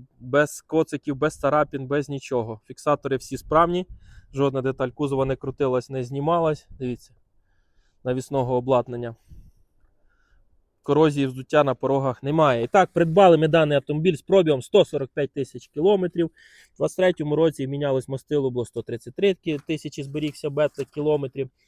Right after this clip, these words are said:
Ноль переоформлень, один власник салону. Кінець дві тисячі шостого року. Перевага даного автомобіля — пробіг. І так, сто сорок одна тисяча було в двадцять четвертому році в другому місяці.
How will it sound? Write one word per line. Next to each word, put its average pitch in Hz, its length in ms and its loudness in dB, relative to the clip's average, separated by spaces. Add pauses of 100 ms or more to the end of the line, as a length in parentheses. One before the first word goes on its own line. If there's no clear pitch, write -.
(400)
Ноль 165 320 4
переоформлень, 151 680 2
один 147 220 -2
власник 143 360 -2
салону. 170 560 0 (100)
Кінець 165 300 -2
дві 143 100 -10
тисячі 147 300 -10
шостого 147 560 2
року. 170 480 2
Перевага 139 460 -2
даного 135 320 -2
автомобіля — 151 680 -2
пробіг. 147 760 0 (1400)
І 156 100 -2
так, - 380 2 (500)
сто - 260 2
сорок 156 300 2
одна 139 220 -2
тисяча 147 480 -2
було 139 260 -4
в 147 40 -4
двадцять 143 260 -2
четвертому 143 480 -6
році 160 280 -2
в 127 60 -8
другому 147 440 0
місяці. 127 560 -12